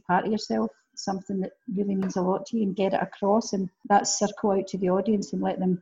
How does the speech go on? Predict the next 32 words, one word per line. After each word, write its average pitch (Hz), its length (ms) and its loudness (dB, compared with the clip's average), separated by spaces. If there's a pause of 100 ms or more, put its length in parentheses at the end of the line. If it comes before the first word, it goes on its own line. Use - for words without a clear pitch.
not 269 160 8
just 277 260 6
hear 202 180 6
it, 233 140 4
but - 160 -8
take 220 240 0
it 190 40 -6
on. 208 380 4 (220)
And 220 80 6
that's 240 220 8
what 247 60 4
I - 20 4
was 208 120 4
trying 196 220 6
to 208 80 4
do 208 60 6
with 185 80 0
the 196 60 2
Sirens 202 520 4
album. 208 380 2 (100)
You 202 120 -2
know, 196 100 0
the 196 80 0
Sirens 196 480 0
albums, 190 600 -2 (260)
in - 80 -4
fact, 214 180 2
there's 208 160 0
a 202 60 2
song 226 340 6
on 233 200 10
it 208 160 0